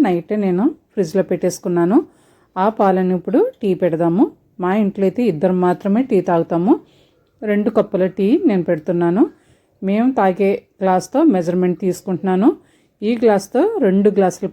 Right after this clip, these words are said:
పాలు వేసుకోవాలి. ఇలా వేసుకున్న తర్వాత అదే గ్లాసులో అర గ్లాసుడు నీళ్ళను కూడా వేసుకోవాలి. ఈ నీళ్ళు ఎందుకంటే మనం వేసే టీ పొడి బాగా మరగటానికన్నమాట. ఇప్పుడు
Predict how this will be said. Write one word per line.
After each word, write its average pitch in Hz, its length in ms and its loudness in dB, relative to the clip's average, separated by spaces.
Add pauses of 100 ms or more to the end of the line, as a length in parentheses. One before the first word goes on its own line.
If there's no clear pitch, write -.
పాలు 170 320 2
వేసుకోవాలి. 170 600 0 (840)
ఇలా 233 140 4 (100)
వేసుకున్న 190 400 -4 (100)
తర్వాత 160 360 -4 (920)
అదే 254 180 4 (140)
గ్లాసులో 202 460 2 (420)
అర 208 80 0 (140)
గ్లాసుడు 196 440 0 (600)
నీళ్ళను 190 480 0
కూడా 190 260 4
వేసుకోవాలి. 151 580 -4 (500)
ఈ 208 120 0 (120)
నీళ్ళు 208 300 0
ఎందుకంటే 180 460 -2 (240)
మనం 190 200 2 (120)
వేసే 190 260 0 (120)
టీ 175 80 -2 (100)
పొడి 202 160 0 (160)
బాగా 170 220 -2 (100)
మరగటానికన్నమాట. 160 880 -4 (1700)
ఇప్పుడు 220 200 4